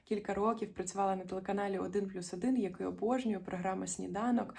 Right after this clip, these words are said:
яка дала мені колосальну кількість знайомств, е, зв'язків, яка дала мені більше тисячі інтерв'ю. Я познайомилась абсолютно з кожною людиною, з якою я хотіла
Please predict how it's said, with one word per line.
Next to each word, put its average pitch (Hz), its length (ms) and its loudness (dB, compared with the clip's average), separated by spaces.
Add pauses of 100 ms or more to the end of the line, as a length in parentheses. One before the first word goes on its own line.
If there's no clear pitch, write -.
(220)
яка 208 220 0
дала 202 220 0
мені 190 320 -2
колосальну 220 800 2
кількість 185 720 -6
знайомств, 202 760 0 (460)
е, 185 240 4
зв'язків, 202 760 2 (280)
яка 202 320 2
дала 208 260 2
мені 190 320 0
більше 214 440 0
тисячі 214 540 -2
інтерв'ю. 190 460 2
Я 214 120 2
познайомилась 214 720 0
абсолютно 240 440 0
з 220 80 -4
кожною 233 480 2
людиною, 240 440 4
з 220 60 -2
якою 226 300 0
я 208 60 0
хотіла 220 440 -4